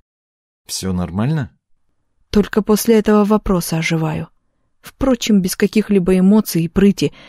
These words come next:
Speaker 2: очень даже вяло беру с полки спортивный топ, который собиралась надевать. Молча натягиваю.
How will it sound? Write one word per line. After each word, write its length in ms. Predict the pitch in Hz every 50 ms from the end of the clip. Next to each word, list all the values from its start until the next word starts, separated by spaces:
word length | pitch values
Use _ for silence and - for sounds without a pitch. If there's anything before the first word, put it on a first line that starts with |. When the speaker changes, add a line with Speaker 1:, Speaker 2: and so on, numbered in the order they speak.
| - - - -
Speaker 2:
очень 280 | 202 175 - - 185
даже 280 | 180 185 180 175 - 185
вяло 320 | 175 202 208 196 180 170
беру 240 | 165 180 185 - 175
с 80 | - -
полки 320 | - 185 180 170 - -
спортивный 560 | 160 - - 180 170 - - 175 165 170 170
топ, 260 | 165 - 233 214 -
который 340 | - - 165 - - 165 165
собиралась 560 | 160 - - 160 165 175 170 170 170 165 -
надевать. 520 | - 156 156 - 151 - 156 151 - - - _ _ _ _ _ _ _ _ _ -
Молча 460 | 226 220 220 214 214 202 - - 175
натягиваю. 800 | 170 170 165 - - 175 170 170 - - 180 185 180 180 180